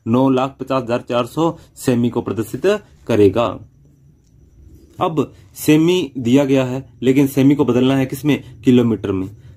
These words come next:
तो किलोमीटर में बदलने के लिए आप क्या करोगे, नौ लाख पचास हजार चार सौ बटा में एक किलोमीटर के अंदर, एक किलोमीटर के अंदर सेंटीमीटर कितने होते हैं, तो एक लाख, तो काटा तो नौ पॉइंट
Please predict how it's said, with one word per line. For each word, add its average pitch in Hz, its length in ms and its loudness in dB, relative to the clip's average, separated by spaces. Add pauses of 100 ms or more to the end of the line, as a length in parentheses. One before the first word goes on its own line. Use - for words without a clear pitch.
तो 117 80 -4
किलोमीटर 151 420 2
में 160 160 0
बदलने 131 320 2
के 127 120 2
लिए 123 160 2
आप 117 160 -2
क्या 143 120 -2
करोगे, 131 340 0 (260)
नौ 123 180 2
लाख 135 180 0
पचास 139 220 -6
हजार 127 160 -2
चार 123 220 -4
सौ 156 260 -2 (320)
बटा 143 280 -2
में 135 220 -4 (200)
एक 147 240 0
किलोमीटर 131 440 2
के 127 140 0
अंदर, 123 400 0 (720)
एक 123 200 2
किलोमीटर 127 400 2
के 131 100 -2
अंदर 127 160 0
सेंटीमीटर 127 560 0 (200)
कितने 143 260 2
होते 117 220 -4
हैं, 104 180 -6 (440)
तो 131 80 0
एक 135 280 4
लाख, 101 340 -2 (300)
तो 135 40 -8
काटा 127 340 -2
तो 131 100 -2
नौ 117 140 0
पॉइंट 143 280 0